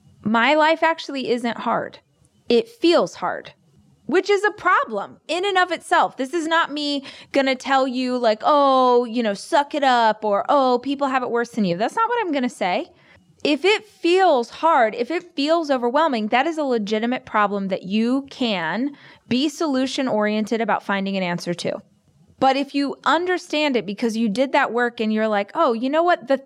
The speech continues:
the fundamental things, the pieces of my life that actually matter. My kids are healthy. I have, you know, money in the bank. Even if I don't have a lot of money in the bank, I got money in the bank. My kids are healthy. I'm healthy. It's a sunny day.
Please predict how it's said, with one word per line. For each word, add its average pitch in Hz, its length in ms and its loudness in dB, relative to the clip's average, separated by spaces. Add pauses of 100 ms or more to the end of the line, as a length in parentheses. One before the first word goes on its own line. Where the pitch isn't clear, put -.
(140)
the 269 160 0 (120)
fundamental 330 720 -2
things, 180 380 -4
the 220 120 -2
pieces 349 640 -2
of 277 140 2
my 262 160 -2
life 220 280 0
that - 180 -6
actually 226 560 -2
matter. 180 420 -4 (460)
My 226 160 2
kids 262 440 -4
are 285 120 2
healthy. 214 680 -4 (880)
I 208 100 -2
have, 202 340 0 (120)
you 220 140 0
know, 196 140 0
money 240 320 0
in 311 80 -4
the 294 80 -4
bank. 285 360 2
Even 247 200 -2
if 233 80 -6
I 208 60 -2
don't 202 120 -4
have 220 80 -6
a 240 60 -2
lot 262 200 2
of 285 60 -2
money 269 200 -2
in 254 60 -2
the 247 60 -2
bank, 233 220 -4
I 196 40 0
got 180 200 -6
money 269 260 -2
in 269 100 -2
the 269 60 -4
bank. 247 540 -4
My 190 100 -4
kids 254 340 -2
are 262 120 -2
healthy. 240 500 -4
I'm 226 300 -2
healthy. 240 640 -4 (100)
It's - 240 -20 (260)
a 202 120 -2
sunny 254 400 -2
day. 247 580 2